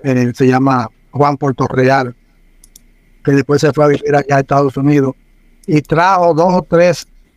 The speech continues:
que él conocía. Me acuerdo yo que él vino en su carrito y entró al patio de la Defensa Civil: "Aquí están". Entonces comenzamos a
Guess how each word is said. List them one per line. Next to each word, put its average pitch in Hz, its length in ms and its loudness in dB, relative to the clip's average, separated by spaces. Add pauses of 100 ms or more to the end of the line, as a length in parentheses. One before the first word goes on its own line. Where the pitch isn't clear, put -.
(100)
que 147 60 -2
él 156 160 2
conocía. 151 680 0
Me 135 120 -4
acuerdo 147 180 2
yo 156 140 2
que 156 60 0
él 147 40 -2
vino 147 220 0
en 147 80 0
su 143 120 -2
carrito 131 600 0 (340)
y 139 120 2
entró 143 380 0
al 156 180 0
patio 156 280 -2
de 147 40 2
la 147 40 4
Defensa 143 220 0
Civil: 135 180 0
"Aquí 139 200 0
están". 113 360 -4 (1040)
Entonces 156 240 0
comenzamos 160 560 -2
a 143 280 -2